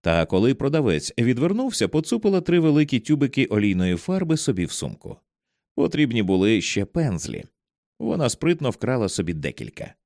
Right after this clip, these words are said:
Впевнена, що ніхто її не побачив, Нола поїхала ескалатором та помітила чоловіка з пораним віспою обличчям в джинсах та брунатній вітрівці, що стояв просто позаду неї.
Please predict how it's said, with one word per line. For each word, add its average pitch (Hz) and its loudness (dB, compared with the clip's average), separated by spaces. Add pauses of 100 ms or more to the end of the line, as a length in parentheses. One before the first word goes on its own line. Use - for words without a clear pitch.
(580)
Впевнена, 117 0
що 120 -2
ніхто 101 0
її 87 4
не 82 0
побачив, 156 0
Нола 147 0
поїхала 120 0
ескалатором 104 -2
та 123 -2
помітила 147 0
чоловіка 156 0 (300)
з - -12
пораним 165 2
віспою 127 2
обличчям 101 0
в 73 -8
джинсах 90 -4 (320)
та 76 -2
брунатній 87 0
вітрівці, 127 -4 (360)
що - -2
стояв 120 0
просто 101 -2
позаду 76 -4
неї. 58 -10